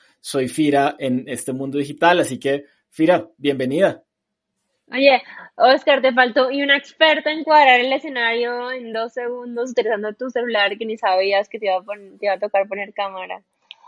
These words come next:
Speaker 2: <laughs>
Speaker 1: Además,
Speaker 2: Bien.
Speaker 1: además, además estamos, la estamos haciendo trasnochar en este momento.
Speaker 2: En Suiza en este momento. Y Oscar me dijo como,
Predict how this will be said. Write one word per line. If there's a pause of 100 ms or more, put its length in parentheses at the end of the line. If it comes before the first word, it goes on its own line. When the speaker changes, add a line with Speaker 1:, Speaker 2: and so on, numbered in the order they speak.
(220)
Speaker 2:
<laughs> (920)
Speaker 1:
Además,
Speaker 2:
Bien.
Speaker 1:
además, (560)
además
estamos,
la
estamos
haciendo
trasnochar
en
este
momento. (800)
Speaker 2:
En
Suiza
en
este
momento.
Y
Oscar
me
dijo
como,